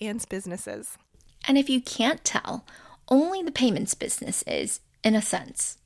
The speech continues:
Speaker 2: proprietary. The rest are all platforms. In fact, they're all digital finance technology platforms, which is how Ant groups them right now. Thirty-five percent of the revenues are from payments,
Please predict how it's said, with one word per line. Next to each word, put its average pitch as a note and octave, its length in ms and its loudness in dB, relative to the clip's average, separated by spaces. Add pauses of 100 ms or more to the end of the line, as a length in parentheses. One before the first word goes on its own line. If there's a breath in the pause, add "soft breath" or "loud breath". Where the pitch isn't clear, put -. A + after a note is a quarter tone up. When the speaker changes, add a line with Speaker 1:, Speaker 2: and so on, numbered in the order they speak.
(140)
Speaker 2:
proprietary. - 720 -6 (640 loud breath)
The A#3+ 100 -6
rest E4+ 340 2
are B3 180 0
all A#3+ 240 0
platforms. - 920 -8 (460 soft breath)
In A#3 120 2
fact, C#4 300 0 (100)
they're A3+ 300 0
all B3 300 0
digital G#3+ 500 2
finance - 600 -2
technology F#3+ 600 -2
platforms, - 720 -12 (320 soft breath)
which A3+ 200 2
is E4 140 -2
how - 320 -2 (120)
Ant F#3+ 380 -6
groups C#4 320 -6
them - 240 -4
right - 220 -6
now. - 260 -16 (180)
Thirty-five C#4+ 520 0
percent F#3+ 480 -6
of G3 120 -12
the B3 60 -12
revenues F#3+ 500 -4
are G3 80 -4
from - 220 -8
payments, C4+ 540 -4